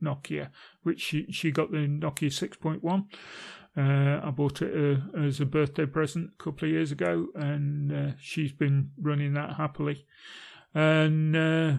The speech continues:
I, when I, when she gave me the, uh, Nexus four back, I'd already installed Line-, Lineage on the OnePlus One and ran that up to, uh, Lineage sixteen. And then for some reason,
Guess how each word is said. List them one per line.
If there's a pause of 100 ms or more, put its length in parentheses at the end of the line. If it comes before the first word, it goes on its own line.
(320)
I,
when
I,
when
she
gave
me
the,
uh, (120)
Nexus
four
back, (180)
I'd
already
installed
Line-,
Lineage
on
the
OnePlus
One (240)
and
ran
that
up
to,
uh, (600)
Lineage
sixteen. (320)
And
then
for
some
reason,